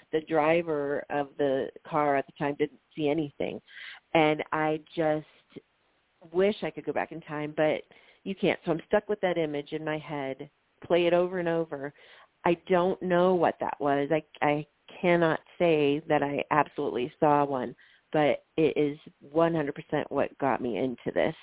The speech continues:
because I started, within days, I started, um, reading about Bigfoot and looking at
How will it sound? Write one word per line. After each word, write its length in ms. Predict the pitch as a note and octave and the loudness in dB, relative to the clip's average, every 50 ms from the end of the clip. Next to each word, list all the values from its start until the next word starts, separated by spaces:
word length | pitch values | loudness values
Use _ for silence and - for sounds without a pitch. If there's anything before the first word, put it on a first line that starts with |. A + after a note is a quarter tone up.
| - - | -12 -10
because 300 | C#3 C3+ - D#3 C#3+ C3+ | -6 -2 2 2 2 4
I 140 | C#3+ C#3+ C#3 - - | 2 0 0 -2 -6
started, 560 | - - D3 C#3+ C#3 C3+ B2+ B2+ C3 - - C3+ _ _ _ _ _ _ _ _ _ _ - | -4 -2 0 0 0 0 0 -2 -2 -2 -6 -12 _ _ _ _ _ _ _ _ _ _ -2
within 400 | D3 D3 - D#3+ D3+ D3+ D3+ D3 | -2 0 2 2 0 0 0 0
days, 340 | D3+ D3 D3 D3+ D3+ C#3+ C3+ | 2 2 2 2 0 0 -2
I 100 | C#3 C#3+ - - - | -2 -4 -4 -8 -8
started, 560 | - C#3+ C3+ C#3 C#3 C#3 C3+ C3+ B2+ A2+ - - - _ - | -4 -2 -2 -2 0 0 0 0 -2 -2 -6 -8 -10 _ -4
um, 420 | D3 D3 B2+ G2 F2+ E2 D#2 A#1 G1+ _ _ _ _ _ - | -4 -2 -2 -2 -4 -6 -8 -12 -16 _ _ _ _ _ -12
reading 640 | D3 D3+ D#3 D#3 D3 C#3+ C#3 F#2+ C2+ D#2+ G2 E3+ D#3+ - _ _ - | -10 -8 -6 -4 0 0 0 0 0 -4 -6 -6 -8 -10 _ _ -6
about 360 | - C#3+ - B2+ G2+ - - | -4 0 2 2 2 2 0
Bigfoot 460 | - A#2 - _ - G2+ G#2+ A2 - G#2 | -2 -4 -4 _ -2 0 0 0 0 -2
and 180 | G#2 F#2+ - - - - - - _ - | -4 -4 -6 -10 -16 -20 -20 -18 _ -2
looking 600 | D3 D3+ D3+ - - C#3 C3+ C3 C3 C3 B2 A2 - - | 0 0 0 0 -2 -4 -2 -2 -2 -4 -4 -6 -6 -4
at 320 | C3+ C3 G#2 G#2+ - - | -2 0 0 0 -2 -4